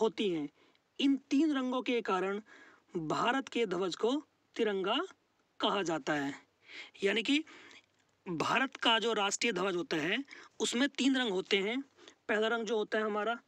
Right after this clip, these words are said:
केसरिया होता है, दूसरा हमारा सफ़ेद होता है, तीसरा हमारा हरा होता है।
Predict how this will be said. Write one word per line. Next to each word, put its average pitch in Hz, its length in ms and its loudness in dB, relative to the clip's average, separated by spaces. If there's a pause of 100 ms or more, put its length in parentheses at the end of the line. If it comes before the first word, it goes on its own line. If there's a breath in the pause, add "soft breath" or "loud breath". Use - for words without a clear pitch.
(300)
केसरिया 185 400 0
होता 196 240 -4
है, 208 200 -4 (380 loud breath)
दूसरा 226 320 0
हमारा 226 220 -2
सफ़ेद 180 420 -2
होता 185 220 -4
है, 185 240 -4 (420 loud breath)
तीसरा 233 280 -2
हमारा 214 380 -2 (840)
हरा - 300 2
होता 165 260 -2
है। 151 140 -2